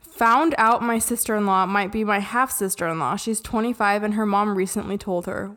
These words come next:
What the F? There's no such thing as a half-sister-in-law. Like, if the, there's the, such things as half-sister-in-laws, then all of my sib-, all of my in-laws are half.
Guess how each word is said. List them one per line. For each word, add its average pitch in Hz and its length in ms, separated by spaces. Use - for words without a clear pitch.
What 202 260
the 190 180
F? - 360
There's 381 180
no 427 100
such 415 220
thing 381 240
as 294 80
a 285 60
half-sister-in-law. 233 1000
Like, 262 160
if 254 140
the, - 100
there's 277 240
the, 311 200
such 294 260
things 311 220
as 262 100
half-sister-in-laws, 269 960
then 233 160
all 226 200
of 233 100
my 208 280
sib-, - 360
all 240 240
of 262 80
my 254 140
in-laws 226 420
are 190 120
half. - 520